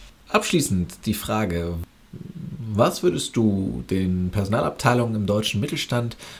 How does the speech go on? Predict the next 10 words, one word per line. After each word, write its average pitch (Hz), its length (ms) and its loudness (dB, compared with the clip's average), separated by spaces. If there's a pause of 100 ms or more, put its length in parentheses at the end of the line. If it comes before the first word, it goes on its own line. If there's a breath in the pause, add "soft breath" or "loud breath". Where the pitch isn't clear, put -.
mit 143 240 2
an 139 120 0
die 117 140 2
Hand 117 260 0
geben, 110 560 2 (100)
um 92 320 0
die 90 300 2
Qualität 92 600 -2 (100)
ihrer 156 240 4
Mitarbeitergespräche 95 1200 0